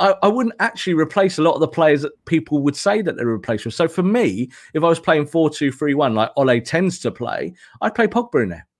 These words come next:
I'd play him with a two, with a defensive midfielder every week, 'cause he can do it. Doesn't mean he's the best in the world at defending. He's not a sharp tackler or any of those things.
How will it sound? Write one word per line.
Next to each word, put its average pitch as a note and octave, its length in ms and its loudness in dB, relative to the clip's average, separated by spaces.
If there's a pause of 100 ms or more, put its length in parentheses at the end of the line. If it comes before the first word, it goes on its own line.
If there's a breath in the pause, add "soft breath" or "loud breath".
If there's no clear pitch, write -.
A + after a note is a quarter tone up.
(180)
I'd F#3 140 -2
play A3 200 2
him F#3+ 100 2
with E3 120 0
a D#3+ 60 -2
two, C#3+ 400 2
with D3 180 0
a D3 40 -4
defensive D#3+ 440 -2
midfielder D#3 500 0
every F#3+ 420 -2
week, A3+ 400 -6 (300 soft breath)
'cause F#3 140 0
he G#3 100 -2
can D3+ 380 -4
do G#3+ 240 0
it. F2 200 -2 (380 soft breath)
Doesn't B3+ 220 0
mean G3 140 2
he's F#3 180 0
the E3 80 0
best F#3+ 340 0
in D3+ 80 -6
the C#3 100 0
world B2 600 2
at B2+ 100 -6
defending. F3 380 -2
He's B2+ 160 0
not D#3 180 0
a C3+ 60 2
sharp - 380 0
tackler C#3 380 -2
or A#2+ 140 2
any C3+ 140 0
of A2 60 -2
those A2 200 -2
things. D3 380 -10